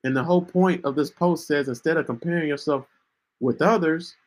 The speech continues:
never forget how far you come. And so at the very end of the post, the little boy, he, you know, even though he has that green little leaf,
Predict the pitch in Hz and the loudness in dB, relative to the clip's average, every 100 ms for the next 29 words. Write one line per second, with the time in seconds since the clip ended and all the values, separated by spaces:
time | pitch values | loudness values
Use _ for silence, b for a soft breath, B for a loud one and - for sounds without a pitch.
0 | _ _ - 143 190 185 180 143 165 185 | _ _ -4 -2 2 0 0 -2 2 2
1 | 156 165 185 175 170 160 269 359 160 117 | 2 2 2 4 2 2 0 0 -2 -4
2 | - - _ _ _ _ - 131 - 160 | -6 -14 _ _ _ _ -4 -4 0 0
3 | 147 135 _ - 127 127 165 160 - 143 | 2 -2 _ -6 -4 0 2 2 0 -2
4 | 131 123 - 131 123 - _ _ _ 123 | -2 -4 -4 -4 -4 -12 _ _ _ -2
5 | 123 151 135 131 151 139 123 _ _ _ | 2 2 0 2 2 2 -2 _ _ _
6 | _ 135 139 - - 143 139 170 165 175 | _ -2 -2 -4 -8 -4 0 0 0 -2
7 | 165 160 151 143 127 - 156 156 147 139 | 0 0 0 -2 -4 -2 0 0 0 -2
8 | 127 135 190 - | -2 0 -2 -4